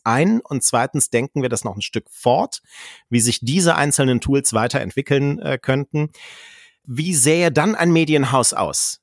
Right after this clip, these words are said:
in zehn Jahren? Und das war so ein bisschen unser Gedanke bei der Entwicklung dieser Future Media Company, wie wir sie nennen. Das ist eine Art, wir kommen aus dem W D R, wir haben im Grunde den W D R genommen, haben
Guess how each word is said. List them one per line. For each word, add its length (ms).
in 200
zehn 260
Jahren? 560
Und 220
das 160
war 140
so 80
ein 80
bisschen 220
unser 480
Gedanke 720
bei 240
der 160
Entwicklung 440
dieser 240
Future 420
Media 300
Company, 580
wie 160
wir 100
sie 120
nennen. 260
Das 160
ist 180
eine 180
Art, 380
wir 120
kommen 200
aus 80
dem 120
W 60
D 80
R, 420
wir 160
haben 160
im 100
Grunde 240
den 200
W 60
D 80
R 240
genommen, 580
haben 360